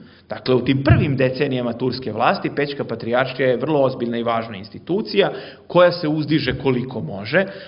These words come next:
Kada je došlo do onog velikog otkupa manastira i crkava pod Selimom Drugim i kada je Mehmed Paša postao veliki vezir, te, ta situacija se malo, e, okrenula protiv crkve, međutim, činjenica je da su mnogi manastiri i crkve uspeli da se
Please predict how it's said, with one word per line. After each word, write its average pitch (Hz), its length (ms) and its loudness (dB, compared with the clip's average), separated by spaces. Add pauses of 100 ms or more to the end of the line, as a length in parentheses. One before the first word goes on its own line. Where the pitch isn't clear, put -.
(140)
Kada 127 200 4
je 135 40 6
došlo 143 320 4
do 135 100 4
onog 135 240 2
velikog 131 360 4
otkupa 135 420 0
manastira 123 460 -2
i 123 60 -2
crkava 120 440 0
pod 117 200 -8
Selimom 123 400 0
Drugim 135 400 2
i 117 140 -2 (240)
kada 123 220 4
je 123 200 4
Mehmed 127 320 0
Paša 123 280 4
postao 123 360 2
veliki 123 400 2
vezir, 131 420 4 (320)
te, - 280 0
ta 127 140 2
situacija 117 640 0
se 123 160 -2
malo, 120 500 0 (420)
e, 104 300 2
okrenula 139 580 2
protiv 196 300 4 (100)
crkve, 165 300 2
međutim, 208 520 0
činjenica 180 500 2
je 170 200 6 (240)
da 131 60 -2
su 139 140 -4
mnogi 160 280 2
manastiri 156 520 2
i 139 80 2
crkve 151 300 2
uspeli 143 380 4
da 120 100 0
se 113 240 -4